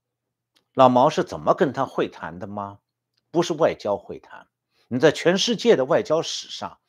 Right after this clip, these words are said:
没见过有这样的元首会谈。老毛躺在游泳池里，穿条游泳裤，游着仰泳在水里边，划着水，然后让赫鲁雪夫，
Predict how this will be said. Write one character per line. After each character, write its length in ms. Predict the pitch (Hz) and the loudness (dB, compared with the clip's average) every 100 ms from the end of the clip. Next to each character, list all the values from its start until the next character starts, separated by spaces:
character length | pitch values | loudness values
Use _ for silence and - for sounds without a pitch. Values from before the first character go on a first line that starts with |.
| _ | _
没 160 | 123 170 | -4 -4
见 260 | 175 160 104 | -2 -6 -6
过 140 | 90 | -12
有 100 | 65 | -18
这 140 | - 131 | -12 -10
样 160 | 78 | -10
的 160 | 62 55 _ _ | -14 -20 _ _
元 260 | 95 101 131 | -4 -2 -2
首 240 | 139 - | -6 -10
会 200 | - 92 | -12 -14
谈。 200 | 69 - _ _ _ _ _ _ _ _ _ - | -16 -20 _ _ _ _ _ _ _ _ _ 2
老 180 | 127 123 | 6 10
毛 160 | 175 | 10
躺 260 | 226 - 101 | 8 4 0
在 120 | 131 | 4
游 140 | 120 180 | 4 2
泳 140 | 113 | 0
池 180 | - 117 | -6 -6
里， 120 | 147 | -6
穿 220 | - 156 | -6 -8
条 140 | 120 123 | -6 -4
游 120 | 135 | -4
泳 160 | 135 | -6
裤， 300 | - - - _ _ _ _ _ _ _ _ _ _ _ _ _ _ _ _ _ _ - | -14 -18 -20 _ _ _ _ _ _ _ _ _ _ _ _ _ _ _ _ _ _ 0
游 200 | 139 202 | 4 6
着 120 | 208 | 4
仰 260 | 120 147 | 4 2
泳 180 | 196 92 | 0 -6
在 120 | 80 | -8
水 220 | 92 - 95 | -14 -12 -12
里 80 | |
边， 200 | 92 64 _ _ _ | -14 -18 _ _ _
划 240 | - 120 | -4 -2
着 100 | 165 | -2
水， 500 | - - - 78 110 - _ _ _ _ _ _ _ _ _ | -6 -14 -20 -16 -18 -18 _ _ _ _ _ _ _ _ _
然 180 | - 135 | -2 0
后 80 | 151 | 0
让 220 | 160 156 | 0 -2
赫 160 | - 233 | 0 2
鲁 140 | 180 | 2
雪 200 | - 104 | -2 -6
夫， 320 | 87 143 165 | -8 -10 -10